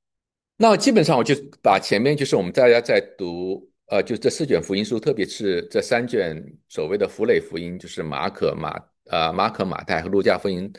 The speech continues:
三卷福音书，呃，就是大家在一起读的时候可能会出现的一些，呃，一些，呃，一些问题，然后呢，就是我们怎样来看的哈。那我们现在就回到马可福音哈，我们就来谈马可福音的作者、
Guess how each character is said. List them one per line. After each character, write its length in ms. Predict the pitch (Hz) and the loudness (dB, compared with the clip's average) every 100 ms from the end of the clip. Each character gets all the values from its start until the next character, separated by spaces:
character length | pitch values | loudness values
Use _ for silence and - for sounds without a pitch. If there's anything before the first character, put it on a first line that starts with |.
| _ | _
三 120 | 120 | -2
卷 120 | 120 85 | -2 -2
福 100 | 92 | -4
音 100 | 92 | -2
书， 220 | 107 98 - - - _ | -2 -2 -4 -20 -20 _
呃， 200 | - 82 | 0 0
就 120 | 82 | 0
是 300 | 95 - 87 78 | -8 -6 -6 -2
大 180 | 110 | 2
家 100 | 110 | 4
在 200 | 104 107 | 4 4
一 180 | 98 - | 4 -2
起 160 | - - | -10 -10
读 180 | - 85 | -8 -2
的 80 | 107 | 0
时 120 | - | 2
候 80 | 80 | 0
可 140 | - | 0
能 100 | 76 | -4
会 240 | 90 95 80 | 0 0 0
出 200 | - 101 | -4 -4
现 160 | - | -2
的 100 | 80 | -2
一 40 | 80 | -4
些， 420 | - 87 80 - _ _ _ _ | -4 -4 -4 -8 _ _ _ _
呃， 260 | 82 76 73 | -6 -4 -4
一 100 | - | -8
些， 400 | 80 90 82 82 82 _ - | -8 0 0 0 -4 _ -10
呃， 320 | 80 78 82 | -6 -6 -8
一 100 | - | -10
些 160 | - 92 | -2 -2
问 260 | 90 113 73 | 2 2 2
题， 160 | - 78 | -6 -8
然 180 | 76 | -8
后 140 | 85 82 | -8 -8
呢， 280 | 73 - 73 | -8 -10 -14
就 100 | - | -18
是 240 | 78 - 69 | -18 -12 -10
我 60 | |
们 140 | 73 80 | -10 -6
怎 100 | - | -6
样 80 | |
来 100 | - 73 | -6 -8
看 300 | - 73 71 | -8 -8 -8
的 80 | - | -12
哈。 200 | - - - - - - | -12 -12 -14 -20 -12 0
那 100 | 165 | 2
我 40 | |
们 100 | 147 | 2
现 100 | 160 | 2
在 120 | 139 | 2
就 160 | 101 90 | 2 0
回 220 | - 85 | 2 0
到 360 | 95 85 78 - _ - | 4 2 2 -4 _ -10
马 280 | 90 78 | -4 -4
可 160 | 104 - | -4 -8
福 200 | - 80 | -8 -10
音 200 | 76 71 - | -12 -12 -16
哈， 80 | - _ _ _ _ _ _ - - | -20 _ _ _ _ _ _ -18 -8
我 80 | 101 | 0
们 80 | 104 | 2
就 100 | 147 | 4
来 120 | 131 | 4
谈 180 | 123 110 | 2 0
马 160 | 98 113 | 2 0
可 160 | - | 0
福 180 | 80 87 | -4 -4
音 120 | 92 | -2
的 140 | 98 85 - | 0 0 0
作 240 | 156 85 | 2 2
者、 320 | 76 - 78 | 0 -8 -10